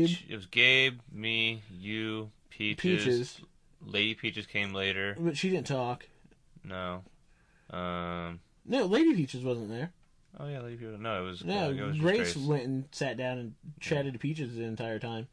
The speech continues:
Speaker 2: Yeah, that's right.
Speaker 1: 'Cause we thought it was weird because she then, like, followed Peaches around like a lost puppy dog.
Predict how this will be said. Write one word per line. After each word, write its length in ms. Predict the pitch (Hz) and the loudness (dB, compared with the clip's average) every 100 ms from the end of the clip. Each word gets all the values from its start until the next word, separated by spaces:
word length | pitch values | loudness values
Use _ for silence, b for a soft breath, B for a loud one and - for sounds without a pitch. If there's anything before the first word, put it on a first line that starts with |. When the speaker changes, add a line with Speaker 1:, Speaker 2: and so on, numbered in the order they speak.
| _ - | _ -16
Speaker 2:
Yeah, 220 | 85 80 | -14 -12
that's 180 | 78 - | -12 -14
right. 120 | 78 - - | -20 -18 -4
Speaker 1:
'Cause 140 | 143 | 0
we 40 | 139 | 2
thought 220 | 156 135 | 2 2
it 80 | 123 | 0
was 140 | 123 | -2
weird 340 | 135 135 131 | 0 0 0
because 400 | 123 123 123 117 131 | -4 -2 -2 -2 -8
she 160 | 117 127 | -6 -2
then, 240 | 120 120 | -2 -2
like, 260 | 113 110 - | -4 -8 -8
followed 380 | 117 113 113 | -4 -4 -4
Peaches 280 | 113 107 107 | -6 -6 -4
around 220 | 110 117 | -4 -4
like 140 | 113 110 | -6 -6
a 40 | |
lost 280 | 107 113 - | -6 -8 -6
puppy 220 | 117 - | -8 -8
dog. 200 | 113 117 | -10 -10